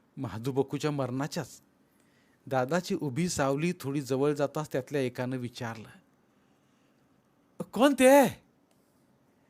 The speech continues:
"मी, दादा गोडबोले." दादा गोडबोल्यांचं नाव ऐकताच मंडळीत पांगापांग झाली. दोघं चौघं उठून उभं राहिलं.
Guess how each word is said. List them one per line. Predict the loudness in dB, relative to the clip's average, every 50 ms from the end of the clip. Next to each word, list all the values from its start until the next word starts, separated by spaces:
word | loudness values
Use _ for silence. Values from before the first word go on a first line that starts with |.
| _ _ _ _ _ _ _ _ -20 _ _ -6
"मी, | -2 2 4 6 6 8 8 8
दादा | 6 4 2 4 8 10 10 10 10 10 8
गोडबोले." | 8 8 6 6 6 4 6 6 6 4 4 2 -4 -8 -12 _ _ _ _ _ _ _ _ _ _ _ _ _ _ _ _ _ _ _ _ _ _ _ _ _ _ _ _ _ _ -14
दादा | -6 -4 -4 -2 0 -2 -2
गोडबोल्यांचं | 0 0 -2 -2 0 -2 -2 -2 -4 -4 -4 -4
नाव | -2 -2 -2 -2
ऐकताच | -2 -2 -2 -4 -4 -4 -4 -6
मंडळीत | -8 -8 -4 -2 -4 -4 -2 -2
पांगापांग | -4 -4 -2 -4 -4 -4 -4 -6 -6 -6
झाली. | -6 -8 -10 -12 -14 -14 -18 _ _ _ _ _ _ _ _ _ _ _ _ _ _
दोघं | -6 -2 -2 -2 2 2 0
चौघं | 0 2 0 -2 -2 0 0
उठून | 0 0 -2 -4 -4 -4
उभं | -4 -4 -2 -2 -2
राहिलं. | -2 -2 -6 -10 -12 -14